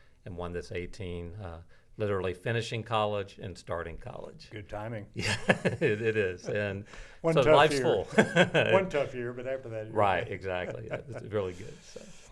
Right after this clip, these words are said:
Speaker 2: Fantastic. Now, di-, are you a native of Louisiana? Or did
Speaker 1: Yes.
Speaker 2: you, with the pastors, did they move around a little bit, or were they pretty well s-, stationary?
Speaker 1: M-, my dad moved, um, between Mississippi and Louisiana quite often, uh, during my older brother and sister's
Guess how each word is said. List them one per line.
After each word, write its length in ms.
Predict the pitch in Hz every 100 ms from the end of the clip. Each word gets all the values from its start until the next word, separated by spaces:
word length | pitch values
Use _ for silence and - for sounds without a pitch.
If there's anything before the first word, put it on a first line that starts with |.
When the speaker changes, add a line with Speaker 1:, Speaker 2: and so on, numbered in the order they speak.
| - - -
Speaker 2:
Fantastic. 600 | 123 110 113 107 95 98
Now, 160 | 113 117
di-, 380 | 104 120 117
are 180 | 110 110
you 200 | 113 120
a 40 | 101
native 420 | 113 139 143 123
of 220 | 139 147
Louisiana? 460 | 160 156 156 175 180 - -
Or 120 | 110
did 160 | 110
Speaker 1:
Yes. 240 | 107 92 110
Speaker 2:
you, 60 |
with 140 | 107 95
the 60 |
pastors, 440 | - 120 113 127 104
did 100 | 104
they 100 | 113
move 180 | 110 110
around 240 | 113 117
a 40 |
little 100 | 120
bit, 200 | 120 127
or 60 | 123
were 120 | 101
they 120 | 101
pretty 220 | 98 110 104
well 140 | 98
s-, 160 | 95 - - -
stationary? 520 | - 101 104 113 95 92
Speaker 1:
M-, 100 | 131
my 200 | 147 202
dad 420 | 143 127 131 117
moved, 680 | 113 113 110 101 - - -
um, 640 | 117 98 95 95 92 90 90
between 380 | - 117 131 101
Mississippi 800 | 104 107 - - 98 117 110 117 123
and 100 | 101
Louisiana 500 | 92 92 87 90 90
quite 320 | - 95 90
often, 720 | 87 90 - 98 87 90 92 -
uh, 200 | 101 87
during 280 | 85 95 90
my 120 | 85
older 320 | 90 90 87
brother 280 | 82 87 85
and 80 | 78
sister's 680 | - 85 - 85 80 -